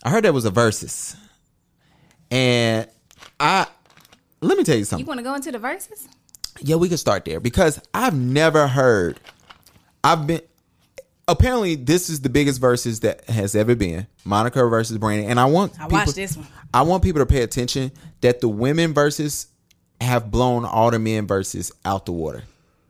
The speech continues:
Speaker 1: as far as participation,
Speaker 2: Mm-hmm.
Speaker 1: which shows the strength of black women. Let me just
Speaker 2: Mm-hmm.
Speaker 1: go ahead and get that out the way. Uh, but I heard it was a little catty in there. I heard it was a little bit of shade.
Speaker 2: A little shady.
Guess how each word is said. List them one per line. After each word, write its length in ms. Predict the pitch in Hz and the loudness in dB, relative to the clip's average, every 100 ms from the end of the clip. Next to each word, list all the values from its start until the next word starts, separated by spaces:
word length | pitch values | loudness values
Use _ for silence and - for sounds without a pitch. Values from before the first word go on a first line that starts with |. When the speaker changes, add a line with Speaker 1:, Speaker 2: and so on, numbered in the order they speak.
| - | -12
Speaker 1:
as 100 | - | -2
far 200 | 127 113 | 2 2
as 80 | 107 | 0
participation, 800 | 113 - 101 - 85 - - - 190 | -6 -8 -8 -6 -8 -8 -14 -16 -18
Speaker 2:
Mm-hmm. 520 | 165 156 143 170 101 | -16 -14 -16 -10 -4
Speaker 1:
which 120 | 110 | -2
shows 320 | - 123 120 | 2 2 2
the 80 | 104 | -2
strength 280 | - 101 101 | -4 -6 -4
of 60 | |
black 280 | 90 87 80 | -4 -4 -4
women. 220 | 69 52 - | -10 -12 -14
Let 240 | - 190 101 | -8 -2 -2
me 80 | |
just 180 | 101 98 | -2 -4
Speaker 2:
Mm-hmm. 40 | 139 | -2
Speaker 1:
go 60 | |
ahead 120 | 95 | -2
and 80 | 87 | -2
get 120 | 85 | -6
that 140 | 78 69 | -6 -8
out 140 | 69 | -8
the 60 | - | -10
way. 180 | 50 - _ _ _ _ 113 | -14 -14 _ _ _ _ -2
Uh, 420 | 107 98 92 87 _ _ _ _ _ _ _ _ - | 0 2 -2 -6 _ _ _ _ _ _ _ _ -6
but 200 | 127 160 | 2 2
I 80 | 208 | 4
heard 160 | 233 | 2
it 20 | 214 | 0
was 120 | 202 | 0
a 20 | |
little 160 | 214 208 | -2 0
catty 380 | - 262 247 202 | 0 0 0 0
in 100 | 165 | 0
there. 180 | 120 87 | 0 0
I 40 | |
heard 140 | 135 151 | 0 0
it 40 | |
was 80 | 139 | 0
a 40 | |
little 140 | 139 139 | 0 0
bit 120 | 170 | -2
of 60 | |
shade. 460 | 170 160 143 139 180 | 0 2 4 2 0
Speaker 2:
A 40 | |
little 180 | 605 240 | -4 -4
shady. 460 | - 202 214 254 | -4 -6 -6 -8